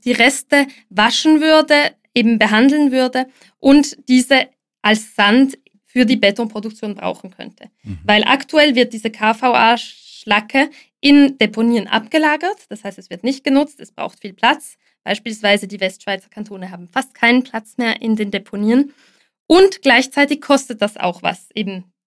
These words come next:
Speaker 1: diese ganze Ablagerung in Deponien. Und, äh, da könnte man eine Win-Win-Lösung finden, indem man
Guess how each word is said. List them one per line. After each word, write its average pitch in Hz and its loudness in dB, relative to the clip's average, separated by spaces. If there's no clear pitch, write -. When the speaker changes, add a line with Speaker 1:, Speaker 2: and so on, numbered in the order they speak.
Speaker 1:
diese 214 -10
ganze 202 -2
Ablagerung 196 -4
in 196 -14
Deponien. 180 -16
Und, 240 4
äh, 208 4
da 240 2
könnte 285 0
man 240 2
eine 202 2
Win-Win-Lösung 269 4
finden, 254 0
indem 220 2
man 220 0